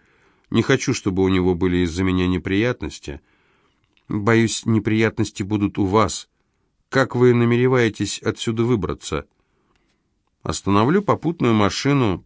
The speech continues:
пойду на юг к перекрестку дорог. Я не раз уже так делал". "И первая же машина, которую вы увидите, остановится?" "Может быть". "И каковы шансы?"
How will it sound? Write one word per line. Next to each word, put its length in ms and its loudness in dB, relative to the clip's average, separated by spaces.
пойду 540 0
на 180 2
юг 480 -2
к 80 -20
перекрестку 600 -2
дорог. 500 0
Я 180 0
не 80 4
раз 240 2
уже 180 -2
так 220 -4
делал". 420 -6
"И 100 -6
первая 560 2
же 420 2
машина, 540 0
которую 420 0
вы 120 0
увидите, 540 -4
остановится?" 840 -4
"Может 380 0
быть". 340 -6
"И 120 -2
каковы 400 -2
шансы?" 600 -4